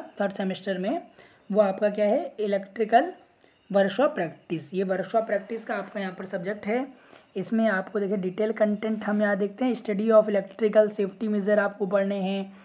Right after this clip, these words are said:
type of wiring, study of आईएसआई, standard of एमसीबी आपको पढ़ना है, miniature circuit breaker,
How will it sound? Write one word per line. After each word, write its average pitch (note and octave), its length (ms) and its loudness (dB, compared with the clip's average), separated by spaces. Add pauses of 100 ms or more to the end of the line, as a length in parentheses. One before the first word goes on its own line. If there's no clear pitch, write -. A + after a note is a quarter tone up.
(320)
type G#3 240 6
of A3 120 2
wiring, G3+ 480 2 (200)
study G#3 360 -2
of G#3+ 220 8
आईएसआई, G3+ 680 0
standard G3 420 0
of G3 220 0
एमसीबी G3+ 600 -4
आपको G3+ 260 -2
पढ़ना G3 260 0
है, G3+ 220 -2
miniature G3+ 460 -4
circuit F#3+ 360 -4
breaker, F#3+ 400 4